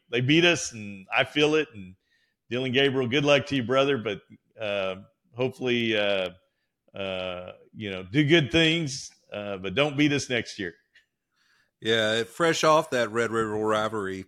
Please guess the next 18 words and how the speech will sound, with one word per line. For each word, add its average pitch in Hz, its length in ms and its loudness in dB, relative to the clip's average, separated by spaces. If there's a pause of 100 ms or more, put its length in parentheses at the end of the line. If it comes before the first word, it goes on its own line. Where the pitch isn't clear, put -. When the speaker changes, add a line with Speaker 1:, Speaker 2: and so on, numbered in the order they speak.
Speaker 2:
if 98 200 -12
you 101 140 -10
will, 101 320 -6 (520)
um, 104 760 -2
Dylan 135 320 0
Gabriel 117 580 -4 (400)
kind 127 220 -4
of 104 60 -14
found 120 280 -2
himself 113 460 -6
in 104 80 -8
a 98 40 -10
different 101 380 -12
place 113 320 -8
than 101 140 -12
he's 90 160 -14
been. 101 340 -10
The, 90 260 -10